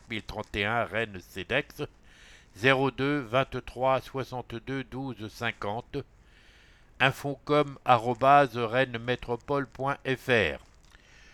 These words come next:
Retrouvez Rennes Métropole Magazine vocalisé sur métropole point rennes point F R, une version audio sur C D est disponible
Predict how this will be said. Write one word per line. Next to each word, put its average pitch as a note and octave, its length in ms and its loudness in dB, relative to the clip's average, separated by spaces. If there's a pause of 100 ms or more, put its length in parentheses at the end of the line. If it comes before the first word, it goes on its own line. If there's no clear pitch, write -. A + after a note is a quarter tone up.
(360)
Retrouvez D3 600 2
Rennes D3 280 6
Métropole C#3 680 0
Magazine B2+ 760 0
vocalisé A2 1000 0 (420)
sur C3+ 420 2 (500)
métropole C3+ 720 0
point B2+ 340 0
rennes A#2+ 260 2
point A#2 320 0
F - 120 -6
R, B2 380 2 (480)
une A2+ 200 0
version D3+ 640 2
audio A#2 440 -2
sur - 320 -12
C C3+ 220 -2
D C3+ 360 -2
est A2 200 -2
disponible B2+ 800 -6